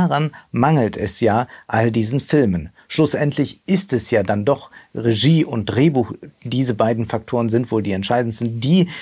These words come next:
etwas wirklich Neues kreieren können, die eine Originalität auch in durchaus Bekanntes hineinbringen können.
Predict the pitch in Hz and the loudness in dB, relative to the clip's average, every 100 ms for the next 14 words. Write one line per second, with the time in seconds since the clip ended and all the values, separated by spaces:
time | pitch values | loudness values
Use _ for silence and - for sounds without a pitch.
0 | - - 143 - 135 123 - - - 123 | -14 -4 -4 0 0 -2 -8 -16 -2 0
1 | 139 139 127 - _ 123 120 123 107 - | 0 -2 -4 -6 _ 0 2 4 2 -2
2 | 110 139 135 110 117 113 120 - 113 113 | -4 0 -2 0 -2 0 -2 -2 -2 -2
3 | - 127 127 127 117 110 107 - 127 151 | 0 -2 0 0 0 0 -2 -2 0 2
4 | 180 - - - _ - 165 180 - 143 | 0 -6 -16 -20 _ 2 2 2 -4 -2
5 | 139 139 - - - - 131 151 147 - | 0 -2 -6 -14 -12 -2 2 2 0 -2
6 | 127 135 - 113 - 131 135 120 127 123 | 0 0 -4 -6 -2 -2 -2 -2 0 2
7 | 110 117 110 107 98 - 143 87 | 2 2 0 -2 -2 -2 -2 -2